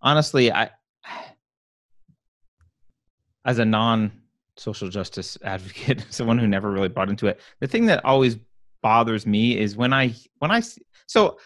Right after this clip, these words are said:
justice is something I've been very passionate about my entire life. Justice, just the word justice. Um,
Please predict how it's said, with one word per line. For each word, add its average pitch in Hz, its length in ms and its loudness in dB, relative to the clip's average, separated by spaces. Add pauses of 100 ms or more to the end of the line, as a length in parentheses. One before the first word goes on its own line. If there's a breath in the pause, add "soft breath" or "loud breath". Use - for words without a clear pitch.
(140 soft breath)
justice 247 420 0
is 160 120 -4
something 131 300 2
I've 104 120 2
been 104 140 2
very 98 180 0
passionate 98 440 -4
about 87 240 -4
my 87 140 -8
entire 87 320 -6
life. 82 220 -6 (260)
Justice, - 560 -6 (200)
just 110 220 -12
the 113 60 -4
word 98 360 0
justice. - 480 -10 (720)
Um, 101 380 0